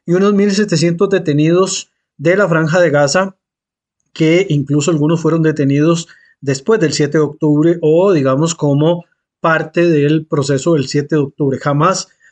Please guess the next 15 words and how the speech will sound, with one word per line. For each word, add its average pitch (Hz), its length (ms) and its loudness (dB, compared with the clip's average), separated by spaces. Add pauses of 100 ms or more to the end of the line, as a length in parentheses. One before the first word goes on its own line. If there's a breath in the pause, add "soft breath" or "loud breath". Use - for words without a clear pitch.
(120)
presentó 160 440 -2
listas 185 340 -2
de 185 100 -2
prisioneros 151 560 0
antes 175 240 -2
del 196 140 0
acuerdo 302 460 0
y 175 80 2
ahí 147 140 2
es 156 220 0
de, 185 300 2
de 180 140 -2
donde 202 320 2
se 220 200 0
desprende 214 640 0